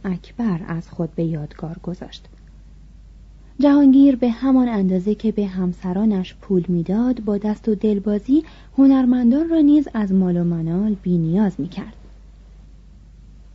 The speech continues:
او مانند شاهان اروپای شمالی تعدادی از هنرمندان ایتالیا را به هند فراخواند و آنان را بر آن داشت که فن پیترا دورا،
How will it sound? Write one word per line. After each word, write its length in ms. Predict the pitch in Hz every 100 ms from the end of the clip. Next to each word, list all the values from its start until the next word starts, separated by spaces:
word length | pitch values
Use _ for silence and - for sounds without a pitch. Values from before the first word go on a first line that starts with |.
| - - - -
او 100 | 381 415 392
مانند 460 | 302 285 302 311 294
شاهان 420 | - 233 269 277
اروپای 560 | 262 220 226 254 254
شمالی 600 | 247 208 190 185 185 196
تعدادی 520 | 196 233 220 254 262 277
از 220 | 240 233
هنرمندان 720 | 220 196 190 180 170 175 202
ایتالیا 640 | 220 190 196 180 165 175
را 160 | 233 254
به 220 | 240 196 175
هند 240 | 185 180 - -
فراخواند 520 | 170 196 233 277 285 - - -
و 180 | 202 208
آنان 380 | 214 214 226 220
را 160 | 185 165
بر 280 | 190 180 -
آن 180 | 269 277
داشت 320 | 294 285 -
که 180 | 302 294 -
فن 420 | 208 247 262 285 277 - -
پیترا 580 | - 269 269 262 - 214
دورا، 520 | 180 165 160 170 247